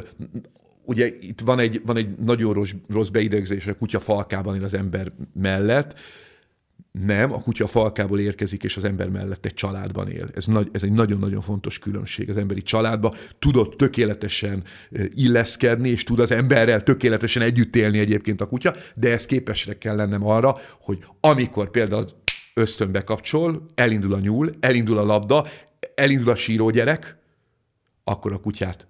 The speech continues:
meg tudjam állítani. Mert ha nem tudom, a kutyámat is, és a környezetemet is veszélyeztetem. Ez a képessége a kutyának, hogy a saját akár legerősebb ösztönviselkedését is felülírja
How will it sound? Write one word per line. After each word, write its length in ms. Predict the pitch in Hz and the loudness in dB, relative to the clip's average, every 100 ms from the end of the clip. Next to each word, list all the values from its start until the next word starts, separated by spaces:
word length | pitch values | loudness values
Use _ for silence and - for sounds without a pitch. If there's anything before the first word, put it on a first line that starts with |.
| _ | _
meg 180 | 95 95 | -14 -10
tudjam 280 | 95 90 92 | -8 -8 -8
állítani. 500 | 92 98 - 95 90 _ _ _ _ _ | -8 -10 -10 -10 -12 _ _ _ _ _
Mert 200 | - 101 | -14 -12
ha 80 | - | -8
nem 180 | 92 95 | -6 -4
tudom, 440 | 117 123 156 147 - _ _ _ _ _ | -2 0 0 -2 -6 _ _ _ _ _
a 80 | - | -16
kutyámat 520 | - - 117 131 131 | -10 -2 -2 -2 -4
is, 380 | 78 - - _ _ | -6 -8 -14 _ _
és 200 | - 101 | -10 -8
a 60 | 98 | -6
környezetemet 600 | 101 92 95 95 - - | -4 -4 -4 -8 -10 -10
is 120 | - | -10
veszélyeztetem. 800 | 90 - - 98 - - - - _ _ _ _ _ _ _ _ _ _ - | -10 -10 -10 -12 -14 -12 -12 -14 _ _ _ _ _ _ _ _ _ _ 0
Ez 520 | 127 123 98 - - _ _ _ _ _ _ _ _ _ _ _ _ _ _ _ | 4 4 2 -8 -16 _ _ _ _ _ _ _ _ _ _ _ _ _ _ _
a 160 | 101 - | -8 -2
képessége 600 | 117 117 104 - 98 95 | 0 0 -2 -4 -6 -6
a 60 | 92 | -4
kutyának, 560 | 104 - 92 90 - | -6 -4 -8 -8 -10
hogy 120 | 95 | -10
a 40 | 98 | -8
saját 420 | - 101 98 98 | -6 -6 -6 -4
akár 300 | 110 - 98 | -6 -4 -2
legerősebb 800 | 104 123 110 95 95 - 92 95 | 2 2 2 -2 -4 -8 -8 -6
ösztönviselkedését 1300 | 101 - 101 95 98 - 98 98 95 104 - - - | -6 -6 -8 -8 -6 -6 -8 -6 -6 -6 -6 -10 -10
is 220 | - - _ - _ _ _ _ _ | -12 -14 _ -20 _ _ _ _ _
felülírja 800 | - 104 98 95 95 101 95 | 0 2 2 -2 -4 -6 -10